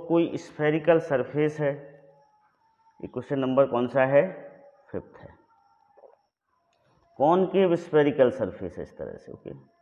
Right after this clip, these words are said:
this is concave spherical surface।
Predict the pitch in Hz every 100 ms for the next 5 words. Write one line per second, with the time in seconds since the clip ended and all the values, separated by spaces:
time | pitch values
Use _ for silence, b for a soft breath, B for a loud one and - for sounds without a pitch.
0 | _ - - 110 _ 92 92 87 101 113
1 | 147 - _ _ _ _ _ _ _ _
2 | 932 906 _ _ _ _ _ _ _ -
3 | 120 - - _ - 101 104 104 104 107
4 | 117 135 - - _ _ _ _ _ _
5 | _ _ _ _ _ - - - _ _